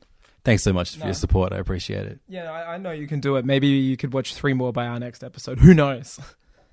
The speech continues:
Speaker 1: Um, so we'll, we'll give you a, a proper episode of Hey Fam next week. Um,
Speaker 2: I think we're going old school from what I can hear.
Speaker 1: Yeah, maybe, maybe adjust Levins and Angus episode.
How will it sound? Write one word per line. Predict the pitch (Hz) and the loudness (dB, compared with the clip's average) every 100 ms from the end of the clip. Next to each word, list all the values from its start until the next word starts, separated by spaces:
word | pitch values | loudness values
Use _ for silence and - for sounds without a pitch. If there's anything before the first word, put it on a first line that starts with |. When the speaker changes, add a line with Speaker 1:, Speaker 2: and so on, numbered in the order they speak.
| _ - - - - | _ -20 -20 -20 -2
Speaker 1:
Um, | 107 113 113 | 4 6 6
so | 113 143 151 | 6 6 8
we'll, | 190 | 8
we'll | 190 | 6
give | 185 | 6
you | 180 151 | 8 8
a, | |
a | 131 | 6
proper | 120 143 131 | 2 2 4
episode | 127 123 123 | 2 2 2
of | 113 | 2
Hey | 120 | 2
Fam | 120 127 117 | 0 0 2
next | 117 120 - | 2 0 -2
week. | 104 95 - - _ | -2 -2 -6 -20 _
Um, | 98 92 92 92 92 | -10 -6 -6 -6 -8
Speaker 2:
I | |
think | - 403 | -10 -6
we're | 403 | 2
going | 370 254 | 4 6
old | 170 277 | 6 4
school | - - 151 127 131 | 0 -2 -2 -4 -6
from | 160 | 0
what | 156 | 2
I | 151 | 2
can | 160 160 | 2 0
hear. | 147 135 123 - _ | 0 -2 -6 -14 _
Speaker 1:
Yeah, | 120 160 | -14 -8
maybe, | 113 123 127 | 0 2 6
maybe | 131 131 113 101 | 8 8 4 0
adjust | 101 87 110 127 - - - _ | -4 2 2 2 0 -8 -16 _
Levins | 110 113 117 120 | -2 -2 0 -2
and | 110 | -2
Angus | 98 107 90 - | -2 -2 -4 -6
episode. | 87 90 82 78 | -10 -10 -10 -12